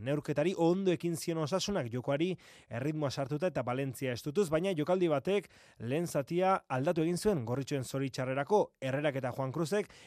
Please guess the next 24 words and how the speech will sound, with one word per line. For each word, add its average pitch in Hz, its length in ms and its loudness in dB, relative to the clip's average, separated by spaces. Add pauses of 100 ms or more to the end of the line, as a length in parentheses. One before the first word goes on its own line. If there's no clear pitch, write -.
(120)
ez 120 120 -8
zuten 117 380 -6 (160)
ondo 147 260 2
elkar 117 260 -4
ulertu, 185 320 2
baloia 131 380 2
pasatzen 131 440 -4
utzi 143 180 -6
zuten, 208 420 0 (300)
eta 135 240 -2
den 175 160 2
alde 165 220 4
zuela 170 360 2 (180)
Hugo 180 240 4
Odurok 151 300 2
ate 127 280 0
aurrean 151 360 4 (320)
huts 208 240 2
egin 143 160 2
bazuen 165 320 2
ere, 156 200 6 (360)
jokaldi 190 380 0
horretatik 139 360 0
aurrera 143 280 2